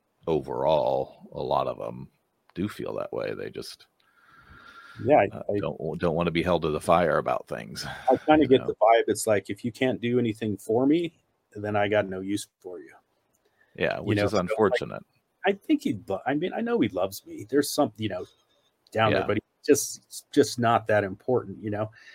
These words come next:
Speaker 2: Like, I, like, my relationship with my father, I mean, there were, there were some pretty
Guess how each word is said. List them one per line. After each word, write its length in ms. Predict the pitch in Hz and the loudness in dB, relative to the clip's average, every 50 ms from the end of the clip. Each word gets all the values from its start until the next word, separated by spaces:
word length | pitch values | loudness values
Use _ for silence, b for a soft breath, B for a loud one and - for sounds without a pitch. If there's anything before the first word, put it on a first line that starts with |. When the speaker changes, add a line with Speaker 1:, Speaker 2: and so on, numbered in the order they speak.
| B B B B B B B _ _ _ _ | B B B B B B B _ _ _ _
Speaker 2:
Like, 420 | 123 117 113 107 - - - b b b b b b _ _ _ - - - - - - _ - - - - - - _ _ - - _ - | 2 2 2 0 -4 -14 -14 b b b b b b _ _ _ -20 -20 -18 -18 -18 -20 _ -20 -20 -20 -20 -20 -20 _ _ -20 -20 _ -2
I, 360 | 120 131 156 160 139 107 90 - _ - - _ _ _ _ _ _ _ _ _ _ _ _ _ _ _ _ | 4 6 8 8 8 6 2 -4 _ -20 -20 _ _ _ _ _ _ _ _ _ _ _ _ _ _ _ _
like, 200 | 123 117 110 107 - - _ _ _ - | 0 0 0 0 -6 -18 _ _ _ -16
my 320 | - - 127 135 143 143 | -12 -12 -2 2 6 8
relationship 500 | 151 147 139 139 131 - - - 131 113 | 10 10 10 8 8 6 4 2 2 0
with 100 | 113 104 | 0 -2
my 200 | 104 104 110 120 | 0 2 2 2
father, 320 | - - 127 135 139 131 | 2 2 2 4 4 4
I 40 | 120 | 2
mean, 140 | 110 104 104 | 2 2 2
there 180 | 123 135 139 123 | 2 2 2 2
were, 220 | 110 104 98 - - - - - - - - - - | 2 0 0 -2 -6 -14 -16 -14 -12 -10 -6 -6 -4
there 200 | - 123 143 151 | 4 8 8 8
were 80 | 123 107 | 8 8
some 240 | - - 107 101 - | 4 2 -2 -2 -6
pretty 380 | - - 117 107 101 95 82 | -6 -4 -2 -2 -2 -4 -6